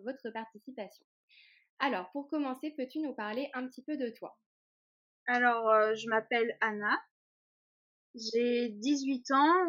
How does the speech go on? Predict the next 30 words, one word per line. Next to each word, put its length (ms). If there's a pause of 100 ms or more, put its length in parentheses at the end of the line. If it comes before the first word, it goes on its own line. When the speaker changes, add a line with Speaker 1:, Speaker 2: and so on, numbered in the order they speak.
(160)
Speaker 2:
et, 260
euh, 720 (760)
je 220
fais 140
des 280
études 300
de 140
droit 460 (760)
en 80
troisième 440
année. 320 (840)
Et 180 (140)
à 100
côté 260
de 60
ça, 540
euh, 420
je 140
milite, 480
euh, 180
vraiment 640
à 120
temps 220 (100)
plein, 460 (120)
tous 80
les 180
jours, 420 (200)
sans 220
aucune 240
pause. 260